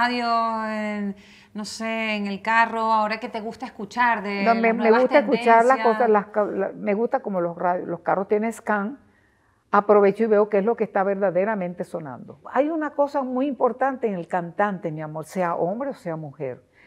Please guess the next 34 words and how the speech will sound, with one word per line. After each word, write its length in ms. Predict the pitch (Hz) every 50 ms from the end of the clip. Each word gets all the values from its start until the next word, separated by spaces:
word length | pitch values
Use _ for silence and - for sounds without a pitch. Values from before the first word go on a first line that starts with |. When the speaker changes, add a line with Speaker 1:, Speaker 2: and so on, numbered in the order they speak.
| _ -
Speaker 2:
inclusive 640 | 233 214 220 220 202 190 - 226 233 262 311 294 - _ -
en 120 | 202 196
los 120 | 202 196 202
que 100 | 208 185
utilizan 540 | 185 180 - 185 175 180 185 - 214 208 196
el 80 | 196 180
micrófono. 680 | 165 160 160 - 160 151 143 - 156 151 - - - _ _ _ _ _ _ _
Hay 100 | 185 202
que 120 | - 240 226
pronunciar 800 | 226 208 202 190 175 160 151 - - - 185 185 185 175 190 - _ _ _ _
bien, 520 | - 165 156 185 208 226 240 220 165 147 - _ _ _ _ _ _ _ _ _ _ -
que 80 | 170
las 140 | 170 175 170
palabras 480 | - 180 165 165 175 185 214 226 208 -
se 120 | - 190
entiendan, 540 | 170 156 143 - 180 180 175 160 143 135 - _ _ _ _ _ _
y 100 | 233 170 170
eso 120 | 160 220
es 60 | 208 -
con 160 | 240 214 208
ejercicio 500 | 190 180 170 165 - 185 160 - - 202 180
vocal. 400 | 180 151 - 160 139 120 101 - _ _ _ _ _ _ _ _ _ _ _
Hay 120 | - 175 -
cantantes 500 | 208 220 220 214 202 196 190 - 220 -
que 120 | 214 196
cantan 360 | - 180 175 165 - 190 196
precioso, 440 | - 220 226 226 233 214 202 240 226
pero 220 | - 233 208 208
no 160 | 208 220 262 269
se 140 | - 302
les 140 | 277 269 262
entiende 560 | 262 240 214 254 - 285 320 311 262 233 226
la 160 | 233 202 196 202
letra. 640 | 214 262 311 330 339 330 - 196 175 160 156